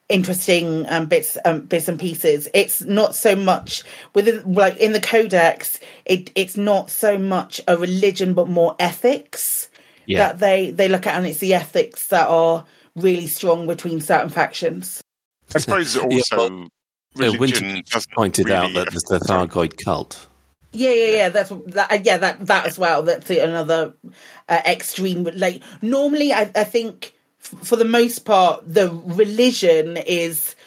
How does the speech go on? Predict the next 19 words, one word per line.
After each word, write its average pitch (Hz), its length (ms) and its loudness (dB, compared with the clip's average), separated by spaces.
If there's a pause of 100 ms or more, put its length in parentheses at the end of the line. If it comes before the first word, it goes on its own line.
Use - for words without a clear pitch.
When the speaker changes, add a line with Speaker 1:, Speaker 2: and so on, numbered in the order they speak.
(280)
Speaker 1:
um, 165 380 0 (260)
like, 160 260 -2 (240)
an 175 120 2
extreme 165 1200 -6 (500)
version 160 480 2
of 156 240 2
it, 143 300 0
but, 165 300 4
um, 151 300 2 (380)
m-, 180 100 -2
it's 175 300 -2
mostly 175 460 -2
just 156 220 -8
sat 165 220 0
in, 160 160 -4
like, 156 180 -2
an 160 60 -6
ethics - 540 -4
area. 147 480 0